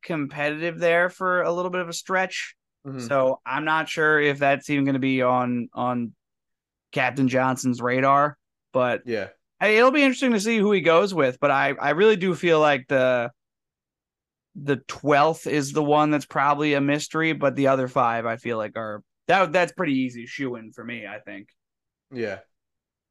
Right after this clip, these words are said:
Speaker 2: Sorry, I'm trying to send a message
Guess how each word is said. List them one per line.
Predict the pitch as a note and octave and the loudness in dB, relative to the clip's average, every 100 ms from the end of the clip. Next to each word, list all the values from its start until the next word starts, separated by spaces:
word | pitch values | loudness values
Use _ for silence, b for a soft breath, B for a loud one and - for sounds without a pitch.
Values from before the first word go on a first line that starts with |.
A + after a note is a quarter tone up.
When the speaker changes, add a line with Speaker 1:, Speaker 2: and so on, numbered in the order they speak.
| _ _ _ _ _ _ _ | _ _ _ _ _ _ _
Speaker 2:
Sorry, | - D3+ C#3 B2+ | -4 0 2 2
I'm | C3 C3+ | -2 -4
trying | - F3 A3+ G#3 | -4 -2 -2 -6
to | - C3 A#2 - _ _ _ _ _ _ _ | -8 -6 -6 -8 _ _ _ _ _ _ _
send | - C#3 B2 | -12 -10 -8
a | |
message | A2 A2 A2 - F#2+ F2+ - | -8 -8 -8 -8 -12 -12 -20